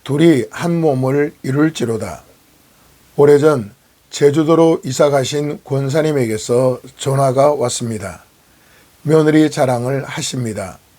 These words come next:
본인 주위에 시어머니 모시고 사는 며느리가 없는데 며느리가 참 잘한다고 칭찬하십니다. 결혼은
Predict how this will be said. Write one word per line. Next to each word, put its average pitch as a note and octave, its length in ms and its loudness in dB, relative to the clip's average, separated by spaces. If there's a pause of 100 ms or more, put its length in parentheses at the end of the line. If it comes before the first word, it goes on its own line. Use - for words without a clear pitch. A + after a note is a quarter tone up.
(580)
본인 E3 380 4
주위에 C#3 540 2 (440)
시어머니 E3 680 2
모시고 B2 680 -2
사는 D3+ 480 -6
며느리가 C#3 540 2
없는데 A2+ 640 -4 (580)
며느리가 C3+ 720 2 (240)
참 E3 400 -4
잘한다고 B2+ 840 -2
칭찬하십니다. A2+ 1080 -6 (1300)
결혼은 D3 640 2